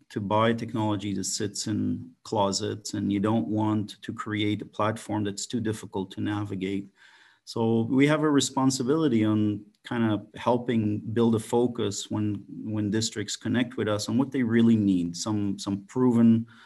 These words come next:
uh, technologies that get some learning outcome results and stay simple and are easy for the teachers to learn. And, uh, that focused us a lot.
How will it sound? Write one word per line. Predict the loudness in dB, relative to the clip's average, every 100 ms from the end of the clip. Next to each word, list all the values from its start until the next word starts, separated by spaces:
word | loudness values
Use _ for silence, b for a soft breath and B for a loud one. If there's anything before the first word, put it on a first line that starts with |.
| B B -8
uh, | -6
technologies | -6 -4 2 4 4 2 -2 -2 -2
that | -2 -2
get | -2 -2 -2
some | -4 0
learning | 2 2 2
outcome | 0 -2 -4 -4
results | -2 -2 0 2 2 0 -2 -4
and | -2 0 -2 -4 -10
stay | -12 -4 -2
simple | -2 2 2 2 4 6 4 4
and | 0 -4 -4
are | -4
easy | -2 0 -2
for | -4 -6
the | -8
teachers | -4 -4 -2 -4
to | -4
learn. | -2 0 0 -2 B B B B B -4
And, | 4 4 6
uh, | 4 4
that | 2 -2 -2
focused | 0 0 0 -4
us | -2 -2
a | -2
lot. | -2 -2